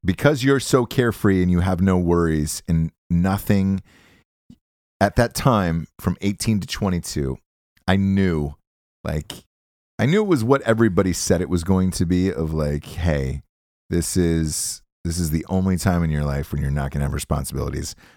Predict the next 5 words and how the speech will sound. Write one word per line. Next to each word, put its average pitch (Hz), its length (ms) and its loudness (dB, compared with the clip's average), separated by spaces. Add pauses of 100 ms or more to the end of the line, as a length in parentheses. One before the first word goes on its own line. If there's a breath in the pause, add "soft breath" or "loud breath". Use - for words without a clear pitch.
(100)
not 69 280 -4
going 76 220 0
to 73 140 -2
have, 71 480 -2 (840)
uh, 87 340 -6